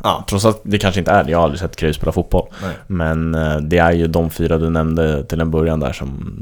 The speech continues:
Speaker 2: de allra flesta snackar om.
Speaker 1: Mm. Och det är, vi har varit inne på det lite kort. Eh, Maradona är ju en spelare som vi inte har nästan någon relation till. I alla fall inte fotbollsspelaren.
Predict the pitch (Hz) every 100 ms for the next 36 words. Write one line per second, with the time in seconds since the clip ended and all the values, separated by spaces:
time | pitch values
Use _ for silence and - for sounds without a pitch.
0 | - - 69 65 50 - 73 - - 71
1 | - 98 107 87 82 - - - 127 -
2 | - - 107 92 101 98 92 87 - _
3 | 107 113 113 107 101 98 92 - 90 87
4 | - - - 127 95 - - - - 107
5 | 87 82 73 71 - - 101 104 104 110
6 | 110 92 95 90 90 90 - 98 85 85
7 | - 90 85 87 90 85 87 98 92 -
8 | 92 92 87 - - 104 101 - 90 92
9 | 117 127 110 92 104 - 101 95 95 139
10 | 120 90 98 101 110 120 117 - - 98
11 | 92 - 98 87